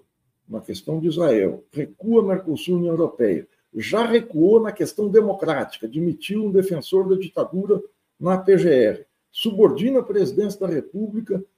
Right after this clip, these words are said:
a um núcleo de direita do S T F, Gilmar Mendes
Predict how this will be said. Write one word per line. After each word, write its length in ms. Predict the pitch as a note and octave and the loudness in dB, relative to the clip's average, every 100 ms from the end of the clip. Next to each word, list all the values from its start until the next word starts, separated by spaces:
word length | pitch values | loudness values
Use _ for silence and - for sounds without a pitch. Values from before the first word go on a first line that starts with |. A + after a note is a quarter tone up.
| _ - | _ -6
a 360 | F3 G#3 - | -4 -4 -4
um 100 | F#3+ | 0
núcleo 760 | F#3+ F#3 B3+ B3 - A3 G#3+ - _ _ - | 2 4 4 0 -4 -6 -6 -8 _ _ -14
de 120 | F3 | -4
direita 520 | F3 D#3+ G#3 G#3 - | 2 4 4 2 -4
do 140 | F#3 F#3+ | -2 0
S 180 | F#3+ | -2
T 80 | F#3+ | 0
F, 300 | D3+ G#2 - | 2 2 -2
Gilmar 340 | C3 D3+ D3 A2 | -6 -4 -4 -4
Mendes 540 | C#3+ E3+ D#3+ D#3+ - | -4 -2 -4 -8 -10